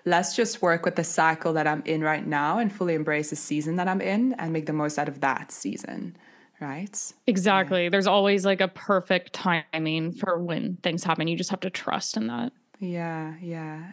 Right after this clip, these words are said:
Speaker 1: And astrology can just give you a bit more awareness, right?
Speaker 2: Mm-hmm. Yeah.
Speaker 1: Yeah, a bit more clarity and understanding.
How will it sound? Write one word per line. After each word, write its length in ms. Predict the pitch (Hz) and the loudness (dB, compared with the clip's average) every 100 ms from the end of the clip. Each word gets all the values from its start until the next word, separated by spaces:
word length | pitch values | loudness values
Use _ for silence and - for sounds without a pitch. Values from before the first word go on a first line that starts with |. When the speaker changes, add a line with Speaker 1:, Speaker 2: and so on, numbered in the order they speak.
| - | 0
Speaker 1:
And 240 | 202 208 | 4 4
astrology 600 | 202 208 - 311 247 185 | 2 -2 2 4 4 0
can 340 | - 175 165 - | 0 -2 -2 -2
just 280 | 190 - | -4 -2
give 180 | 185 175 | -2 0
you 80 | 180 | 0
a 20 | |
bit 160 | 165 170 | 0 -2
more 360 | 165 151 151 156 | 0 -2 -2 -6
awareness, 800 | 143 147 170 139 - - - - - | -2 0 0 -2 -6 -10 -12 -14 -12
right? 360 | 139 151 - - _ | -10 -10 -14 -20 _
Speaker 2:
Mm-hmm. 300 | 240 190 185 170 - _ - | 0 2 0 -4 -10 _ -2
Yeah. 200 | - - | -2 -2
Speaker 1:
Yeah, 180 | - | -8
a 40 | - - _ | -14 -18 _
bit 100 | - | -8
more 100 | 160 | -8
clarity 640 | 156 - 101 151 151 - 147 | -6 -4 0 -2 -4 -8 -6
and 100 | 147 | -4
understanding. 840 | 143 - 131 131 - - 147 | -6 -6 -6 -8 -8 -12 -14